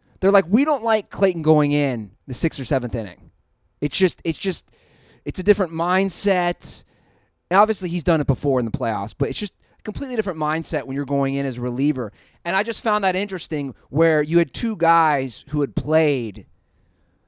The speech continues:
who, like you're saying, aren't going with analytics. They're kinda going with their experience and their gut as former players.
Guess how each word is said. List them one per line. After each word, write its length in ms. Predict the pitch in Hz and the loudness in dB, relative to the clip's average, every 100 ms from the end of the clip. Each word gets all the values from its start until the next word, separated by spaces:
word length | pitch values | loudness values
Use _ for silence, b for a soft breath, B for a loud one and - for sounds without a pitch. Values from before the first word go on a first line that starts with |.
| _ | _
who, 160 | - 160 | 2 4
like 260 | 160 156 151 | 4 2 2
you're 200 | 165 160 | 2 2
saying, 600 | - 185 165 120 107 104 - _ _ _ _ _ _ _ _ | 2 2 2 -2 -8 -14 -20 _ _ _ _ _ _ _ _
aren't 220 | 165 202 180 | 4 4 4
going 240 | 185 175 | 2 2
with 120 | 165 | 2
analytics. 540 | 156 147 139 143 123 - b | 0 -2 -2 -4 -6 -16 b
They're 100 | 190 | 0
kinda 220 | 269 269 | 4 4
going 240 | 202 208 185 | 8 6 6
with 180 | 170 135 | 2 8
their 180 | 185 | 8
experience 760 | 185 - - 175 170 160 156 - b b | 8 4 2 2 2 -2 -4 -10 b b
and 140 | 139 | 0
their 100 | 151 | 0
gut 440 | 131 151 151 151 - _ _ _ _ 135 | 2 6 6 6 -2 _ _ _ _ -4
as 140 | 139 | -2
former 300 | 165 165 151 | 2 4 4
players. 640 | - 160 151 127 123 - | 4 4 4 2 0 -6